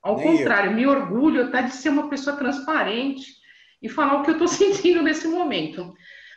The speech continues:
Speaker 1: Por quê?
Speaker 2: Muito
Speaker 1: Porque
Speaker 2: obrigado,
Speaker 1: a gente
Speaker 2: porque, desculpe, né? Eu acho que um dos grandes ensinamentos que a gente recebe é essa autenticidade. A gente é
Speaker 1: É.
Speaker 2: podado a, a, a, a, a ser durão, a ser,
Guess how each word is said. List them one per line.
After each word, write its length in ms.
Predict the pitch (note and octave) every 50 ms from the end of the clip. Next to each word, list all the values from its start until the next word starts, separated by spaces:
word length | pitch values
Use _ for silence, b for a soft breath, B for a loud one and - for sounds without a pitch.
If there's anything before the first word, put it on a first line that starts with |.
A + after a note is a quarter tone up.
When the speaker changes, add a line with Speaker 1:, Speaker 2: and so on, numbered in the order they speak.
| B B
Speaker 1:
Por 160 | - G4 - -
quê? 100 | - -
Speaker 2:
Muito 120 | D#4+ D#4+
Speaker 1:
Porque 220 | - - - -
Speaker 2:
obrigado, 320 | - F4 E4+ D#3+ E3 E3+ F#3
Speaker 1:
a 80 | G#3+
gente 140 | G#3 - - -
Speaker 2:
porque, 260 | E3+ E3 D3 B2 - _ _ _ _ _ b b b b b b b
desculpe, 520 | C#3 C#3+ C#3 - - D3+ E3+ E3 D#3+ - C#3+
né? 240 | D#3 D#3+ D#3 D3+
Eu 120 | D3 C#3+ C#3+
acho 200 | C#3+ C#3+ C#3+ -
que 80 | -
um 100 | C#3+ D3
dos 120 | C3+ A#2+ A#2
grandes 300 | G#2 C#3 D3+ D#3+ D#3 D3
ensinamentos 560 | C#3+ - D#3 D3+ C#3 B2 B2 C3+ C#3+ C#3 C#3
que 80 | - C3+
a 60 | A#2+
gente 200 | B2+ B2+ A#2+ C3
recebe 460 | B2 A2+ - - - C3+ C3+ B2+ C#3
é 20 |
essa 180 | C3+ C3 - C#3
autenticidade. 920 | C3 C3 C3 C#3+ C#3 B2+ B2+ _ - B2 G#2+ A2 A2 G#2+ G2+ F#2 _ _ _ _ _ _ _ _ _ _ _ _ _ -
A 60 | -
gente 160 | G2 B2+ D3
é 280 | C#4+ F4 D#4+ A#3 A3+ F#3
Speaker 1:
É. 60 | D3
Speaker 2:
podado 300 | C3 A#2+ B2+ C3 C#3 C3+ C3+ C3+
a, 220 | B2+ A#2+ A2 G2+ -
a, 100 | A#2 A#2 A#2+ A#2 A2+ A2+ A2+ G#2+
a, 60 | F#2 - _ _ _ _ -
a, 240 | A2 A#2 A#2+ B2 B2
a 40 |
ser 200 | B2 - - C#3
durão, 640 | B2+ B2 A#2+ A2+ B2+ C#3 D3 D3+ D3 C#3+ C#3+ C#3 C3+
a 80 | B2+
ser, 380 | B2 - - C#3 C#3 B2+ A2+ -